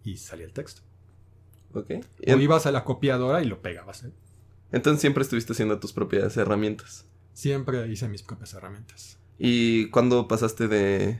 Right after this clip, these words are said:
Speaker 2: aplicaciones otra vez a juegos?
Speaker 1: Me tardé, yo creo que fue como los veintitrés años más o menos.
Speaker 2: ¿Estudiaste alguna carrera?
Speaker 1: Eh, no.
Speaker 2: ¿Fue
Speaker 1: No.
Speaker 2: todo
Speaker 1: Todo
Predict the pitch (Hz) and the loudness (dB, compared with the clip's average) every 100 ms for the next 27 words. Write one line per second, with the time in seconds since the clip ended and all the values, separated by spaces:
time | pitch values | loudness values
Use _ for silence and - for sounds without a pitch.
0 | - 92 101 98 104 104 110 110 92 104 | -6 -6 -6 -4 -2 0 0 -2 -2 -2
1 | 98 - 107 110 110 110 110 - - - | -2 -4 -6 -4 -2 -2 -4 -14 -20 -20
2 | - - - - - 95 87 101 123 139 | -20 -20 -20 -20 -12 -10 -8 -6 -4 -2
3 | 147 151 139 127 135 135 123 107 104 101 | -2 -2 -4 -4 -4 -2 -4 -4 -8 -12
4 | 98 - - - - - 113 110 113 113 | -14 -16 -16 -16 -16 -8 -6 -4 -6 -6
5 | - 127 120 127 127 117 110 113 113 - | -4 -4 -4 -4 -4 -6 -6 -6 -6 -10
6 | - - - - - 120 135 165 143 139 | -20 -20 -8 -6 0 0 2 2 0 -2
7 | - 151 131 - - - - - - 123 | -6 -4 -4 -6 -10 -20 -20 -18 -8 -6
8 | 123 120 147 196 - - - - - - | -4 -2 -2 -4 -10 -20 -20 -20 -16 0
9 | 117 117 117 117 107 104 101 98 107 123 | 2 4 4 4 4 2 0 -2 -4 -4
10 | 123 | 0